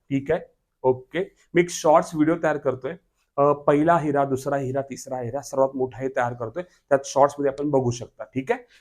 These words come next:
शॉर्ट्स मध्ये मित्रांनो काही पॉइंट चांगले चांगले घेतो मित्रांनो, लक्षात ठेवा. काल पद्मनाभनचा एक पुरस्कार घेतला,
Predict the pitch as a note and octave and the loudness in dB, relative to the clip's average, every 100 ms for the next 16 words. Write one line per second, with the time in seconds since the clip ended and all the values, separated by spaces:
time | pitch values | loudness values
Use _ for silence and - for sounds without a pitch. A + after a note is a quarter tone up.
0 | - - F3 F3+ F#3+ F3+ E3 E3 E3 D#3 | -4 6 6 6 6 6 4 0 0 -2
1 | D#3 D#3 D3+ D3+ D3 D3+ D#3 C3 C3 C3+ | -2 0 -2 -2 0 0 0 -4 -6 -6
2 | B2+ B2+ B2+ C3 B2 A#2+ B2 D3 D3 C#3 | -6 -6 -8 -10 -12 -12 -4 -2 -2 -4
3 | C#3+ E3 D#3 D#3 E3 D#3+ C3 C3+ - D3+ | -2 0 0 -4 -8 -4 -2 -2 -2 -4
4 | B2+ B2 A#2 | -4 -6 -12